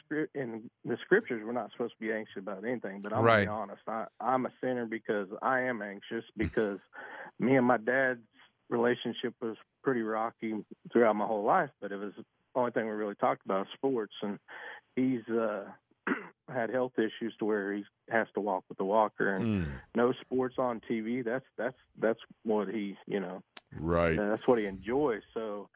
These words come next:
Speaker 1: I just, and people are bad-mouthing the N F L for pushing this through and trying to still have the, the games and everything, but I just
Speaker 3: I think it's
Speaker 1: what we
Speaker 3: important.
Speaker 1: need. Um,
Speaker 3: I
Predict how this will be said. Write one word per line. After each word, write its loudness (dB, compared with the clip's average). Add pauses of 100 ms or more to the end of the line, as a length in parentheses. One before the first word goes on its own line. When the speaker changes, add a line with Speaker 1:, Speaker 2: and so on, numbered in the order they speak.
(260)
Speaker 1:
I 4
just, -2 (400)
and -4 (220)
people -2
are 0 (160)
bad-mouthing 2
the -4
N -4
F -6
L 0
for -6
pushing -2
this -4 (120)
through 2
and -6
trying -2
to -6
still 0
have 0
the, -2 (220)
the 0
games -4
and -4
everything, -4
but -6
I -4
just -10 (760)
Speaker 3:
I 6
think 0
it's 2
Speaker 1:
what 6
we 6
Speaker 3:
important. 4
Speaker 1:
need. -8
Um, -6 (460)
Speaker 3:
I 0